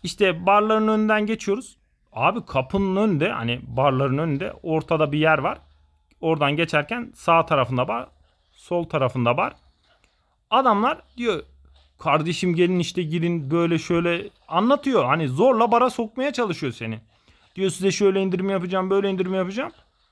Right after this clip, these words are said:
Biz de işte bilmiyoruz tabii. Lan ne biçim bir yer burası? Hani herkes zorla bara sokmaya çalışıyor. Normalde öyle değildir. Kimse dört erkeğe bara kolay kolay almaz. Çünkü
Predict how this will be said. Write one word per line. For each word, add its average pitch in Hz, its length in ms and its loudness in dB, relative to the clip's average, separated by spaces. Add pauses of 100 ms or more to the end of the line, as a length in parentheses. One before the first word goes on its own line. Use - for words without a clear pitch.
(760)
Biz 147 380 -6
de 269 80 2
işte 254 360 0 (320)
bilmiyoruz 208 520 2
tabii. 247 300 -2 (340)
Lan 156 280 -4 (480)
ne 190 160 -2
biçim 269 280 -2
bir 220 60 4
yer 170 180 6
burası? 139 280 -2
Hani 131 140 2
herkes 185 380 0
zorla 190 380 2
bara 254 180 0
sokmaya 277 380 -8
çalışıyor. 139 320 -4
Normalde 185 480 2
öyle 208 240 0
değildir. 262 420 -2 (340)
Kimse 170 340 -4
dört 202 260 2
erkeğe 208 440 0 (360)
bara 185 260 2
kolay 202 340 2
kolay 294 280 0
almaz. 277 460 -2 (280)
Çünkü 233 340 -6